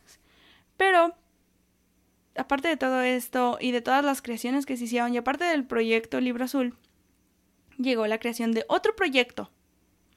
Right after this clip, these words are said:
algo aún más específico de lo que conocíamos como el proyecto Libro Azul, el proyecto Moon Dust o proyecto Polvo Lunar. ¿Qué hacía este tipo de proyecto?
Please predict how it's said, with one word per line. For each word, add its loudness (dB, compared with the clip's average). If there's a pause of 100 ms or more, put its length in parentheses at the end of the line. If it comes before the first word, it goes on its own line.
(140)
algo 4 (300)
aún 0
más 2
específico 0
de 0
lo 0
que -20
conocíamos -4
como -4
el -6
proyecto -8
Libro -8
Azul, -6 (840)
el -2
proyecto -2
Moon 2 (160)
Dust -2 (180)
o 4
proyecto -4
Polvo -10
Lunar. -12 (1300)
¿Qué -4 (160)
hacía -2 (280)
este -4 (340)
tipo -6
de -2
proyecto? -8